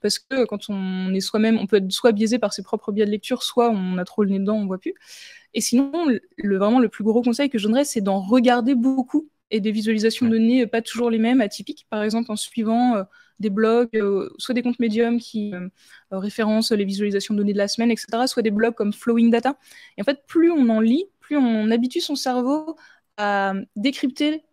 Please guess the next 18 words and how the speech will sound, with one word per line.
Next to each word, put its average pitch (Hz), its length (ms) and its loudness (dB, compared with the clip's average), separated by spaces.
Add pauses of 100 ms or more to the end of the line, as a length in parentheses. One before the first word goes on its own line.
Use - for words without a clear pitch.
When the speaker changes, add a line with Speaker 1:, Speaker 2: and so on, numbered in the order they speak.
(120)
Speaker 1:
euh, 208 80 -4
cette 220 180 -6
information, 240 640 -2 (180)
euh, - 220 -2
grâce 226 240 -2
à 240 40 2
la 233 60 4
visualisation 226 480 0
de 233 40 2
données, 262 220 2
plus - 200 -6
on 254 40 2
s'habitue 262 340 -2
à 233 80 0
voir 277 260 0
des 285 80 2
formats 254 280 0
différents, 254 300 -4